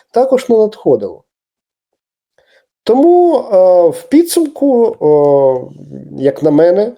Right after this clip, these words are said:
що після того, як було зрозуміло, що не вдасться кавалерійським наскоком,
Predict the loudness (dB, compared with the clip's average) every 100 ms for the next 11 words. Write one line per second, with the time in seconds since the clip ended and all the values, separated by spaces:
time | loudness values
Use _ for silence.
0 | _ _ _ -20 -6 -4 -4 -2 -2 0
1 | 2 2 0 -4 0 0 0 0 0 2
2 | 2 0 -2 -2 -2 0 -2 -2 -8 -4
3 | 0 0 0 -4 -6 -2 -2 -2 -4 -4
4 | -6 -8